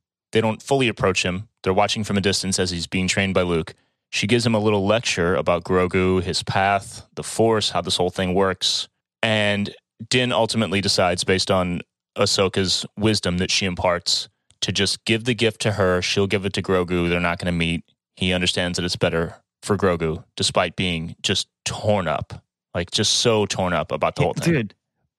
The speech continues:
Speaker 2: but he's right there.
Speaker 1: Dude, it was incredible.
Speaker 2: You ever think a grown man in Beskar armor could break your heart like that?
Speaker 1: You know he's crying under there, too.
Speaker 2: It was heavy.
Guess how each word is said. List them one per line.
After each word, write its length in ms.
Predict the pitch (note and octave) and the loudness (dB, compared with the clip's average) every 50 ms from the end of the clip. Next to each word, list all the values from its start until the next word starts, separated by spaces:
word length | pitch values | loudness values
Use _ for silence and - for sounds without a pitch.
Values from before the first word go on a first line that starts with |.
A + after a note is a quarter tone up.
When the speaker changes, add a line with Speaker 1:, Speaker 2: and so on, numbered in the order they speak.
| _ - | _ 0
Speaker 2:
but 140 | C#3 C3+ C3 | 0 2 2
he's 180 | C3+ C3 A#2 | 0 0 0
right 280 | A#2+ B2+ C3 C3 B2 - | 0 0 0 0 -2 -2
there. 320 | - B2 B2 A#2+ A2 F#2+ - - _ _ _ _ - | -2 -2 0 -2 -4 -6 -10 -18 _ _ _ _ -10
Speaker 1:
Dude, 260 | - G2 F#2+ E2 - - - - - - | -6 -4 -4 -4 -4 -8 -16 -20 -16 -6
it 60 | - | -2
was 120 | A2 A#2+ A#2 | 0 0 2
incredible. 520 | B2 A2+ - G#2+ F2+ D#2+ D#2 - - - _ _ _ _ | 2 2 2 0 0 0 -4 -8 -10 -14 _ _ _ _
Speaker 2:
You 60 | - C3+ | -4 -2
ever 60 | B2 | -2
think 140 | D3 C#3 C#3 | -2 -2 -2
a 60 | B2+ | -2
grown 360 | A2+ B2+ B2+ C3 C3 C3 B2+ | 0 0 0 2 2 2 0
man 260 | B2 B2 B2 B2+ B2+ | 0 0 0 0 0
in 240 | A#2+ A2+ G#2+ G2+ F2+ _ _ _ - | 0 0 -2 -4 -6 _ _ _ -2
Beskar 400 | C3 B2+ B2+ - - C3 B2 A#2+ | -2 -2 -2 -2 -2 0 0 2
armor 320 | G#2+ A2 A2+ A#2 B2 A#2+ A#2+ | 2 0 0 0 0 -2 -2
could 160 | - - G2+ | -4 -4 -2
break 240 | - A#2 A2+ A2 - | -2 -2 -2 0 -2
your 100 | A#2 G#2+ | -2 0
heart 240 | A2+ A2+ A2+ - - | 0 0 -2 0 -2
like 180 | B2 A#2+ A#2 | -2 -2 0
that? 240 | - B2 B2 A#2+ - _ _ - | 0 -2 -2 -2 -4 _ _ -2
Speaker 1:
You 120 | A#2+ B2 C#3+ | 0 0 2
know 100 | D3+ C#3 | 2 2
he's 120 | G2+ E2+ | 2 0
crying 280 | - - F#2+ F#2 F#2+ G2 | 0 0 2 2 2 2
under 140 | F#2 F2+ E2+ | 0 0 2
there, 160 | D#2+ E2 E2+ | 2 2 0
too. 200 | - - G#2+ G2+ F2+ - - _ - | 0 0 0 0 -2 -2 -6 _ -2
Speaker 2:
It 40 | C#3 | 0
was 120 | C#3 A#2 | 0 2
heavy. 340 | - A#2+ A#2 G2+ F2+ - | 2 0 0 0 -4 -8